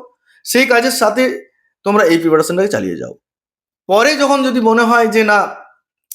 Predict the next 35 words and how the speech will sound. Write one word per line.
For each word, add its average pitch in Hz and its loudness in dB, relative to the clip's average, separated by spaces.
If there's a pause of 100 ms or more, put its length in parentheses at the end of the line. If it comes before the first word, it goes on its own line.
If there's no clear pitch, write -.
(140)
আহ, 151 4
নোটিফিকেশন 196 0
গেজেট 170 2
বেরিয়ে 202 2
গেছে, 214 0
আরো 160 2
ছয় 185 -4
সাত 196 0
মাস 202 0 (120)
আমি 170 -4 (140)
সময় 190 -2
পাচ্ছি, 214 -2 (360)
তো 226 -6
ওই 277 2
ছয় 254 -2
সাত 254 -4
মাসের 240 -2
জন্য 220 0
তোমরা 202 0 (120)
ওই, 175 4 (260)
আহ, 147 2 (100)
কাজকে 170 -2
ব্রেক 170 -4
রেখে 208 -2 (500)
প্রিপারেশনটা 156 0
নেবে, 131 -2 (600)
এমনটা 208 0
নয় 220 2
যে 226 -2
পুরোপুরি 196 -2
ছেড়ে 156 0
দেওয়া, 95 -4
ঠিক 226 -2
আছে? - 0
কারণ 175 0